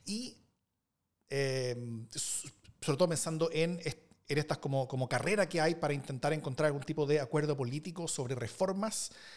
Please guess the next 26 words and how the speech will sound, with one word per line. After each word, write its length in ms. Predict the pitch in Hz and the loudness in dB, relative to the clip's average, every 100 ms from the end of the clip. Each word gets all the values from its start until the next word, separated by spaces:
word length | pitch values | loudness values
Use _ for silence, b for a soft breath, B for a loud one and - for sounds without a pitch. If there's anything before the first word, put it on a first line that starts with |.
| B B - | B B -2
eh, 680 | 127 120 113 110 107 - _ _ _ _ _ _ _ _ _ _ _ | 0 2 0 0 -2 -6 _ _ _ _ _ _ _ _ _ _ _
que 100 | 139 | -2
se 120 | 139 | 0
anunciarían 360 | 131 120 139 156 | 0 0 2 4
antes 180 | 190 196 | 4 2
del 100 | 180 | 0
plebiscito, 380 | 185 160 185 196 | 0 0 -2 -2
sobre 520 | - 160 156 160 - | 4 4 6 0 -2
reformas 300 | 139 151 139 | -4 -4 -2
que 60 | - | -2
serían 220 | 147 135 | -2 -2
después 220 | - 214 | 2 4
del 80 | 214 | 4
plebiscito 480 | 190 160 190 202 151 | 2 2 0 0 0
a 20 | |
la 80 | 143 | 0
Constitución, 540 | 143 139 123 165 165 | -2 -4 -2 0 0
que 80 | - | 0
solamente 320 | 160 160 156 | 2 2 2
existiría 380 | 151 - 147 151 | -2 -2 0 0
si 80 | 131 | 0
se 80 | |
aprueba 180 | 131 160 | 2 2
después 180 | 131 175 | 2 0
del 60 | 180 | 0
plebiscito. 400 | 185 - 233 | 0 -2 -4